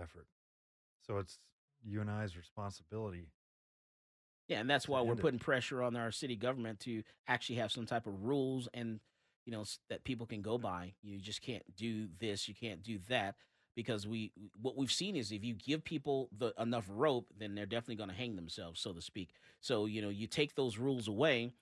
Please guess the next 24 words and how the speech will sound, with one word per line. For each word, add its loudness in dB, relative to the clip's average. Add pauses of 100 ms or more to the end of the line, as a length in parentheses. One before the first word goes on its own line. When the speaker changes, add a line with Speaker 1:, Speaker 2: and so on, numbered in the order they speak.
(100)
Speaker 2:
and -2
this 2
is -6
what -2
we -2
have. 2 (260)
You -20
know, -14
we -6
have -4
this -14
complete -6
lawlessness. -2 (320)
We -2
have 0
people -2
that 2
are 2
roaming 2
around 0
the -4
city -2
and -4
committing, -2